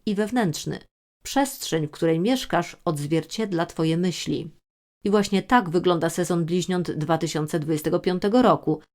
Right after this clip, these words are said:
Dla każdego trochę inaczej, ale dla wszystkich z powiewem zmiany. Choć w powietrzu unosi się lekkość, komunikacja i nowe pomysły, w tle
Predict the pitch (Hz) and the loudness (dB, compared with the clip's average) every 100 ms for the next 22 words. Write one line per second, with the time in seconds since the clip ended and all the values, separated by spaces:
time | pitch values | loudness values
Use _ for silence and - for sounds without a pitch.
0 | _ _ 202 233 277 233 247 226 214 196 | _ _ 2 4 2 4 4 6 4 2
1 | - 160 160 - - 160 - 247 269 254 | 0 0 0 -4 -4 -4 0 4 4 2
2 | 165 156 - 208 202 196 190 - 220 156 | 0 -2 -2 -4 -2 -6 -6 -2 0 2
3 | 156 160 160 151 170 165 147 - - _ | 0 0 0 0 2 2 0 -4 -10 _
4 | _ - 190 - - 170 196 214 - - | _ -2 -2 -2 2 6 6 4 0 2
5 | 170 185 180 160 165 160 196 - - 185 | 4 2 0 -2 2 4 4 0 -2 0
6 | 180 - - 165 170 160 190 202 - 180 | 0 -2 0 2 2 2 2 0 2 0
7 | - 170 185 196 175 156 208 277 - 156 | 2 0 2 2 2 2 2 0 -2 -2
8 | - - _ _ - - 180 202 277 - | -2 -8 _ _ -20 -2 4 6 4 0